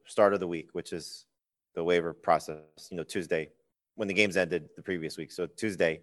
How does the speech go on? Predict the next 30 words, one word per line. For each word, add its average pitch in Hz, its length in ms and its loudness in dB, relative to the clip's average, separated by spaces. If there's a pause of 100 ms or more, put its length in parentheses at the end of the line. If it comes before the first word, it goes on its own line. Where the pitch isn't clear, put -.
(120)
is 80 80 -14
typically 82 300 -8
the 85 80 -4
day 78 160 -2
when 78 160 -8
the 76 60 -12
week 78 160 -12
starts. - 320 -8 (840)
Then 92 240 0
you 101 80 -6
can't 101 400 4 (360)
penalize 85 560 0
this - 260 -14 (180)
manager 82 540 -4 (220)
for 90 160 -8
doing 80 240 -4
what 76 100 -6
he 71 60 -12
did. 69 180 -10 (520)
So 82 280 0
he 107 160 -4
needs 107 240 -2
to 107 80 -2
make 95 160 0
it 87 40 -10
clear 101 260 0
moving 87 240 -4
forward 185 340 6
that 107 160 8
if 98 160 2